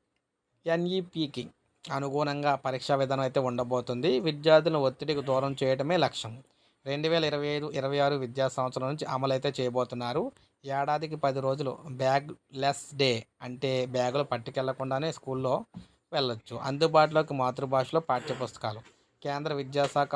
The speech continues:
మంత్రి ధర్మేంద్ర గారు అయితే ఈ విధంగా తెలియజేశారు. దేశంలో మొత్తంగా అన్ని రాష్ట్రాల్లో కూడా రెండు వేల ఇరవై ఐదు ఇరవై ఆరు విద్యా సంవత్సరం నుంచి టెన్త్ ఇంటర్ పరీక్షలను రెండు సార్లు బోర్డు పరీక్షలు హాజరు కావచ్చని, అందులో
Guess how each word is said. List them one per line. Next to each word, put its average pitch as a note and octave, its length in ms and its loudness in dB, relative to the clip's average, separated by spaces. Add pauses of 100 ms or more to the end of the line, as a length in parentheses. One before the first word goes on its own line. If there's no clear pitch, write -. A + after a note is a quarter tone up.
(120)
మంత్రి C3+ 280 -2
ధర్మేంద్ర C3+ 520 -2
గారు C3 120 2
అయితే C#3 120 -6
ఈ C#3 60 -2
విధంగా C3 300 -2
తెలియజేశారు. B2+ 640 -4 (160)
దేశంలో C#3 460 -2 (100)
మొత్తంగా C3 440 -6 (120)
అన్ని C#3 300 -4
రాష్ట్రాల్లో C3 460 2 (100)
కూడా A#2 160 -8 (440)
రెండు C#3+ 200 -4
వేల D3+ 160 -2
ఇరవై C#3+ 180 -2
ఐదు D3 200 -2
ఇరవై C3+ 200 -4
ఆరు C3+ 300 -2
విద్యా C3 220 -2
సంవత్సరం C3 400 -2
నుంచి D#3 160 -6
టెన్త్ C#3 380 -6
ఇంటర్ C#3 380 -4
పరీక్షలను C3 420 -4
రెండు C3 160 -6
సార్లు C3+ 380 2 (420)
బోర్డు C#3+ 340 -2
పరీక్షలు C#3 340 0 (100)
హాజరు C3 320 0 (100)
కావచ్చని, B2+ 500 -4 (120)
అందులో C#3 200 -2